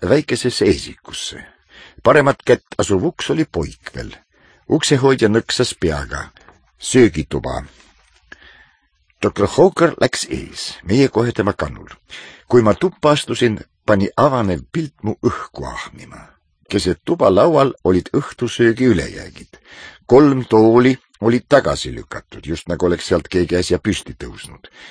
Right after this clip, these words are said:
Nurgas, kaminast paremal, seisis suur kirjutuslaud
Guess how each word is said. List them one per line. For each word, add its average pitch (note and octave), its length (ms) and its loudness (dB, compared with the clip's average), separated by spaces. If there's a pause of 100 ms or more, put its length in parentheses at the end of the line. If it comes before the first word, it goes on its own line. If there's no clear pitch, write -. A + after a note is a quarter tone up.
(120)
Nurgas, A2+ 760 -4
kaminast A2+ 540 0
paremal, G#2 460 0 (160)
seisis G2+ 420 -2
suur B2+ 340 0
kirjutuslaud C#3 880 0